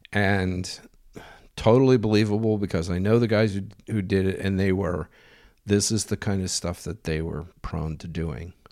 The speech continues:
Um, they were, as we would say, real Plan B kind of guys. But just in case, to me, um, is more a response to sort of a perpendicular interruption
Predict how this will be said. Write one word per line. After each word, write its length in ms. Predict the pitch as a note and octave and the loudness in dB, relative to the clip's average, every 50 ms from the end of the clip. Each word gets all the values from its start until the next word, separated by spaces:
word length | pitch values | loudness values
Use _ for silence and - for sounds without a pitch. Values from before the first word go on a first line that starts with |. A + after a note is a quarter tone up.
| _ _ - | _ _ -10
Um, 400 | - E2+ D2+ E2 D2+ D2 F#2 C#3+ - D#3+ | -10 -8 -8 -8 -8 -10 -12 -14 -16 -14
they 200 | B2+ G2+ G#2 G#2 | -10 -6 -4 -4
were, 440 | G#2 G#2 F#2 F#2 E2+ F#2 F2 E2 F2+ - _ _ _ - - | -2 -2 -2 -4 -4 -4 -6 -8 -12 -16 _ _ _ -16 -10
as 200 | - G2 F#2 - | -8 -8 -6 -4
we 120 | F#2 F2 F2 | -4 -2 -2
would 200 | F2+ F2 E2 - | -2 -4 -6 -6
say, 360 | - - F#2 D#2+ F2+ F#2+ F#2 - - - - - - _ _ | -6 -6 -6 -6 -8 -10 -12 -16 -20 -20 -20 -20 -20 _ _
real 440 | - B2 A2 A#2+ B2 B2 B2+ A#2+ A2 | -6 0 2 2 4 4 4 2 0
Plan 400 | G2 - - A2 G#2+ G#2 G#2 G2+ | -2 -4 -4 -2 -2 0 -2 -2
B 240 | F#2+ F#2 F#2 F#2 F2 | -2 -2 -2 -2 -4
kind 260 | - - F#2+ E2+ D#2+ | -6 -6 -6 -6 -6
of 60 | D2+ | -6
guys. 520 | D#2 F2 E2+ A#1+ - - - - - - - - _ - - _ _ _ _ _ _ _ _ _ _ _ _ _ _ _ _ _ _ _ _ _ _ _ _ _ _ _ _ _ _ _ _ _ _ - _ - - - - - _ _ _ | -6 -6 -8 -8 -12 -10 -10 -10 -10 -10 -14 -20 _ -20 -20 _ _ _ _ _ _ _ _ _ _ _ _ _ _ _ _ _ _ _ _ _ _ _ _ _ _ _ _ _ _ _ _ _ _ -20 _ -20 -20 -20 -20 -20 _ _ _
But 100 | - A#2+ | -4 -4
just 300 | A#2 - F3+ G#3 G#3 - | 2 4 4 4 6 4
in 100 | F#3+ E3+ | 2 0
case, 380 | C#3 - - D3 C#3+ C3 - - | 0 2 2 2 2 2 0 -2
to 120 | - - A#2+ | -2 0 2
me, 480 | B2 C3 B2+ A2 G2 F#2 G2+ A2 - - - - F#2 | 4 4 4 2 2 0 -2 -4 -6 -10 -14 -12 -8
um, 380 | G2+ G#2+ G#2+ G#2+ G#2+ G#2 G#2+ - _ _ _ _ _ _ _ _ _ - | -6 -4 -4 -2 -2 -4 -4 -8 _ _ _ _ _ _ _ _ _ -4
is 220 | - A#2 A2 A2 | -2 -2 0 0
more 400 | A#2+ B2 C3 C3+ C#3+ D3+ D#3+ D#3 | 2 2 2 4 2 2 4 2
a 60 | D3 | 2
response 1200 | C3 A#2 G2+ G2 F#2+ - - - - - - - - _ - A#2 B2 B2 A#2+ A#2+ - - - - - | 2 2 2 2 2 2 0 0 0 -2 -2 -6 -6 _ -2 0 0 0 0 -2 -4 -4 -6 -6 -6
to 280 | - - - A2+ G2+ | -6 -6 -4 -4 -2
sort 300 | G2 - - B2+ A2+ A2 | -2 -2 -2 -2 0 0
of 160 | G#2+ G2 F2+ | 0 0 -2
a 120 | F#2+ F2+ F2+ | -4 -4 -6
perpendicular 1000 | - - - - C3 B2 - G#2+ F#2+ F2+ G2+ - - - F#2+ E2+ F2+ F2 - - | 0 2 2 2 2 2 0 -2 0 2 0 0 0 -2 -2 0 0 -2 -4 -4
interruption 800 | F#2+ F#2 F#2 E2 E2 E2+ F2 F2 - - - - F2 D#2+ D#2 | -4 -4 -4 -4 -4 -2 -2 -4 -4 -4 -4 -4 -4 -4 -6